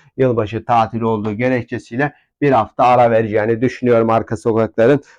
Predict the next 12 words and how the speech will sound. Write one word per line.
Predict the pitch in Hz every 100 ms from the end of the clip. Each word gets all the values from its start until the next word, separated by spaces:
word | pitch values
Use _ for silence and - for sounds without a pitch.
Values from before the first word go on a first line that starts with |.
| _
Tabii | 131 127 123
ki | 117
de | 117
başlar | 117 117 - 135 123
başlamaz | 117 - 113 123 131
yeni | 120 135 117
bölümde | 113 110 107
arkadaşlar, | 110 104 110 107 131 113
fragmandan | - 127 120 117 110 104 110
da | 110
anladığımız | 117 110 107 101 -
kadarıyla | 123 117 110 113 143